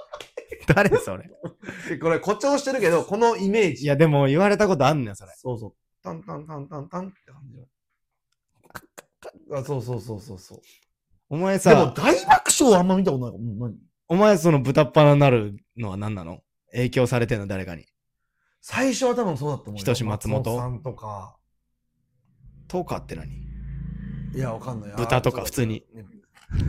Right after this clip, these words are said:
Speaker 2: だね。<laughs> 俺は豚に影響されたのか。いいな、これ。
Speaker 1: 広島とか行って。
Speaker 2: なんで広島なんだ？うん。え、でもなんかね、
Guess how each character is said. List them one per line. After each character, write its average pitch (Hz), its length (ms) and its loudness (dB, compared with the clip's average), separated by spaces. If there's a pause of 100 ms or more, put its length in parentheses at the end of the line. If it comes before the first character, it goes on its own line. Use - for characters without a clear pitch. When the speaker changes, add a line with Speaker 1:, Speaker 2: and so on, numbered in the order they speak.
(360)
Speaker 2:
だ 180 60 -6
ね。 - 100 -14
<laughs> - 40 -20
俺 123 140 -6
は - 60 -14 (100)
豚 143 300 -4
に 254 120 -6
影 233 220 -2
響 220 120 -6
さ 202 120 -4
れ 180 80 -6
た 175 80 -8
の 123 80 -16
か。 - 120 -20 (1000)
い 139 80 -4
い 135 40 -2
な、 110 120 -6
こ 339 60 -10
れ。 101 280 -10 (140)
Speaker 1:
広 120 260 -2
島 110 180 -6
と 107 100 -10
か 101 60 -12
行 98 80 -12
っ - 40 -20
て。 - 200 -20 (440)
Speaker 2:
な 110 80 -14
ん 113 40 -12
で - 80 -10
広 113 240 -8
島 120 220 -10
な 101 80 -10
ん 110 80 -18
だ？ 107 60 -20 (1500)
う 135 400 0
ん。 90 100 -12 (440)
え、 160 80 -2
で 226 80 4
も 170 80 4
な 185 100 4
ん 180 80 0
か 151 80 0
ね、 127 400 -2